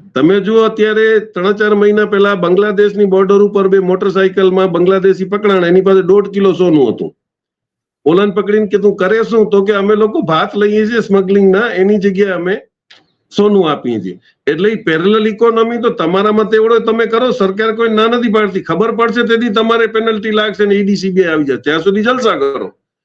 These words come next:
એટલે આપણી જે પેરેલલ ઇકોનોમી ઊભી થઈ રહી છે, ઈ જ હાનિકારક છે. અને જે આપણને સાથ આપ્યા હતા, ઈ તો અત્યારે બધા બાપડા બેઠા છે કે અમારે જે કરવું છે ઈ તો અમે કરશું, રૂપિયા શેના આપ્યા છે? એટલે આ જે બ્લેકમેલિંગ કોન્સેપ્ટ ચાલી રહ્યો છે,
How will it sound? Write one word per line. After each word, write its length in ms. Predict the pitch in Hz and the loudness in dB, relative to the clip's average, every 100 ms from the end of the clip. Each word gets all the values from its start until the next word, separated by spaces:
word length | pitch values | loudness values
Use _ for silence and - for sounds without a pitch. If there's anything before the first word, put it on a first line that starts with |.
| _ | _
એટલે 180 | 135 180 | -2 -2
આપણી 320 | 139 143 220 | -2 -4 -2
જે 120 | 208 | -2
પેરેલલ 440 | 247 226 196 226 220 | -2 -2 0 0 0
ઇકોનોમી 440 | - 240 254 262 | 0 2 2 2
ઊભી 220 | 247 196 | 2 2
થઈ 180 | 185 180 | 2 0
રહી 200 | 156 143 | 0 0
છે, 220 | 123 143 - _ _ _ | 0 -4 -4 _ _ _
ઈ 180 | 175 233 | 0 2
જ 40 | |
હાનિકારક 680 | 202 185 233 233 208 180 156 | 0 0 -2 -2 -2 -2 -4
છે. 280 | - 151 156 _ _ - | -2 -2 -2 _ _ -4
અને 200 | 156 175 | -2 0
જે 160 | 160 | 0
આપણને 360 | 190 202 214 208 | 0 -2 -2 -2
સાથ 320 | 196 196 208 | 0 -2 -2
આપ્યા 280 | 220 220 233 | -4 -2 -4
હતા, 140 | 214 | 0
ઈ 120 | 202 | -2
તો 120 | 202 220 | 0 -2
અત્યારે 320 | 208 226 220 | 0 -2 0
બધા 200 | 208 226 | 0 0
બાપડા 380 | 208 214 226 233 | 2 0 0 0
બેઠા 240 | 240 233 | 0 0
છે 120 | 226 | 0
કે 60 | 196 | 0
અમારે 260 | 175 202 | 0 0
જે 100 | 208 | 0
કરવું 300 | 202 185 208 | -2 0 0
છે 80 | 202 | 0
ઈ 40 | 214 | -2
તો 100 | 214 | 0
અમે 140 | 220 | 0
કરશું, 340 | 208 226 208 | -2 0 2
રૂપિયા 240 | 185 202 208 | 0 0 -2
શેના 240 | 214 202 | 0 0
આપ્યા 300 | - 135 110 | -2 -2 -4
છે? 120 | 98 | -4
એટલે 180 | 98 156 | -4 -4
આ 220 | 131 143 | -2 -2
જે 160 | 185 214 | -2 -2
બ્લેકમેલિંગ 640 | 165 156 160 208 233 269 | -2 -2 -2 -2 -2 -4
કોન્સેપ્ટ 420 | 233 214 214 202 | -2 0 0 -4
ચાલી 200 | 180 165 | -2 0
રહ્યો 160 | 151 151 | 0 0
છે, 180 | 170 | -2